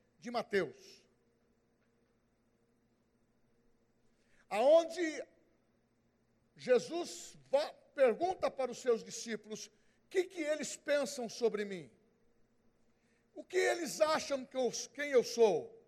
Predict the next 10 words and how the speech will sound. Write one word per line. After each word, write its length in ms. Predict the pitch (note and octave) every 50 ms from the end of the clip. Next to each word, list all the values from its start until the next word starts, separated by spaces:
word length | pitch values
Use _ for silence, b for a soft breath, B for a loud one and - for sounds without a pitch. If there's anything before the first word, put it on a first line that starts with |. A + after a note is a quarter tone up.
| _ _ _ _ _ _ _ _ _ _ _ _ _ _
Qual 200 | _ - F#4+ G4
é 60 | F#4+ F#4
o 80 | E4+
pensamento 800 | F4+ - F4 E4 - - - D4+ C#4+ C#4 D4+ D#4 D4+ - - C#4
dos 240 | B3 G3+ C4 - -
fariseus, 680 | - C#4 B3+ A#3+ A#3 G3 C#3 D3 B3+ C4+ C4+ B3+ B3+ C4
dos, 280 | B3 A#3+ - - - b b b b b
das 240 | - B3 A#3+ G3+ -
autoridades 760 | B3+ A#3 A#3 - A#3+ A3+ A3+ - - A3+ A3 A3 G#3+ G#3 D#3+
religiosas? 640 | F3 G#3+ G#3+ F#3+ D3+ D3+ G3+ F#3+ F3 D3 A#2+ -